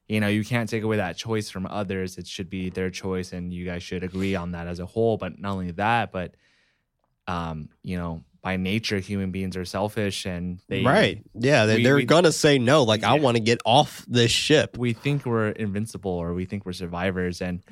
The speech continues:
Speaker 2: Right.
Speaker 1: um, imagine a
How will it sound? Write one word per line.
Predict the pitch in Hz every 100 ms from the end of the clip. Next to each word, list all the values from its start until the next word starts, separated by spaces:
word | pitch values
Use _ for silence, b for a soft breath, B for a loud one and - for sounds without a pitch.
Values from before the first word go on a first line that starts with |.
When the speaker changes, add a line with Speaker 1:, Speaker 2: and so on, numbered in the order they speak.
| -
Speaker 2:
Right. | - -
Speaker 1:
um, | 95 95 90 82 - _ _ _ _ _ _ _ _ -
imagine | 107 104 104 120 127
a | 120 98 87